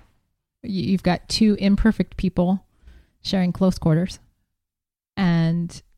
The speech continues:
you know, it's definitely one of those things where, y-, you know, you ride those waves.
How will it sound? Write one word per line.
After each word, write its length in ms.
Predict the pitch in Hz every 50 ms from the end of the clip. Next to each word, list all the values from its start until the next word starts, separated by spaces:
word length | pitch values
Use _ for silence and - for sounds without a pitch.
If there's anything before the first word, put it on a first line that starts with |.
| _ _ _ _ _ _ _ _ _ _ -
you 360 | 170 175 185 180 170 175 175
know, 220 | 170 165 165 165 165
it's 240 | - 175 165 - -
definitely 380 | - 175 165 - - 175 175
one 180 | 170 165 165 165
of 60 | 165
those 200 | 165 165 165 -
things 380 | - 165 160 165 175 170 165 170
where, 520 | 170 165 160 165 165 165 165 165 - - _ _ _ _ _ _ _ _ _ _ _ _ _ _ _ _ _ _ _ -
y-, 140 | 190 170 175 -
you 120 | - 175 170
know, 140 | 160 156 160
you 180 | 175 180 175
ride 360 | 170 170 170 170 175 180 180
those 240 | 185 190 190 185 -
waves. 680 | 185 185 214 247 240 - - - - - - - -